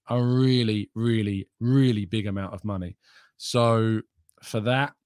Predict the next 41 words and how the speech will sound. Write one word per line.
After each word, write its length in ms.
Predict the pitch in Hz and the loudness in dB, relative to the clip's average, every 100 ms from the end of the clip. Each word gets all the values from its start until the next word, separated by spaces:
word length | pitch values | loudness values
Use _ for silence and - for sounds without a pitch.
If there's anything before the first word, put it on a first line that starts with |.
| _ _ _ | _ _ _
you 80 | - | -8
know, 180 | 113 107 | -6 -4
would 140 | 117 123 | -2 0
I 80 | |
swap 360 | 131 - 139 - | -2 -2 -4 -2
it 80 | 135 | -4
with 160 | 131 | -2
that? 160 | 135 127 | -2 -2
I 40 | |
think 160 | 117 107 | -4 -8
there 140 | 95 | -6
are 60 | 98 | -2
a 40 | |
lot 140 | 113 107 | -2 -2
of 120 | 98 | -6
question 360 | 98 82 - 92 | -8 -10 -6 -6
marks, 460 | 87 87 - - | -4 -8 -12 -14
you 80 | - | -6
know, 140 | 98 98 | -2 2
a 40 | |
lot 220 | 120 127 | 4 2
of 100 | 120 | 0
question 360 | - 98 - 98 | -4 -6 -6 -6
marks. 420 | 95 92 - - _ - - - _ - | -4 -4 -8 -18 _ -20 -20 -20 _ -10
And 420 | 110 110 107 101 - | -4 -2 -2 -2 -2
we 140 | 135 | -2
could 140 | 135 135 | 2 2
always 280 | 147 123 | 4 4
go 160 | 104 113 | 2 0
back 220 | 113 113 | 2 0
and 120 | 107 87 | -2 0
forth 340 | 123 120 - | 4 4 0
about 420 | 98 110 104 - | 2 2 2 -2
the, 440 | 110 104 101 98 98 _ _ _ _ _ _ _ _ _ _ _ _ - | -2 0 0 -2 -4 _ _ _ _ _ _ _ _ _ _ _ _ -8
the 60 | 110 | 0
morality, 640 | 117 117 120 120 117 120 | 2 4 4 2 0 0
the 200 | 107 110 | 2 2
ethical 340 | 123 135 - 123 | 2 0 0 0
side 240 | - 127 | 2 2
of 80 | 123 | 2
things. 420 | 147 143 147 | 2 2 0